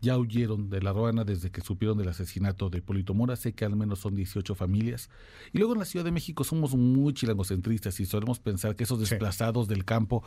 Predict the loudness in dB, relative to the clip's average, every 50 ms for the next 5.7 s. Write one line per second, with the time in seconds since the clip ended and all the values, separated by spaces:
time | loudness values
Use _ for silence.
0 | -6 -18 -18 -16 -8 -2 0 0 0 2 2 0 2 2 0 -2 0 2 2 4
1 | 4 2 2 0 -2 -2 0 2 2 2 2 0 -2 -6 -6 -2 0 0 0 0
2 | 0 -2 0 2 2 4 4 4 2 0 0 0 -2 -2 0 -2 -2 -2 -4 -6
3 | -4 -4 -4 -4 -6 -8 -10 -16 -20 -20 -20 -20 -20 -10 -4 -2 0 0 0 0
4 | 0 0 -2 -2 -2 0 0 0 0 0 0 0 0 0 0 0 -2 -4 -4 -4
5 | 0 2 2 2 2 2 0 0 0 0 -2 -2 -4 -6